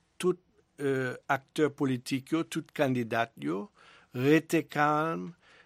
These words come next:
rete paisible pour quitter moun yo dans sa tabulation, fait travail yo.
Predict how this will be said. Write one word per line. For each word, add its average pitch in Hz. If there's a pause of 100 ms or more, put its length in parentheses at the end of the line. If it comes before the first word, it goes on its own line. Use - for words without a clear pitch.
(140)
rete 147
paisible 143 (300)
pour 156 (160)
quitter 185
moun 160
yo 170
dans 131
sa 139 (100)
tabulation, 135 (300)
fait -
travail 95
yo. -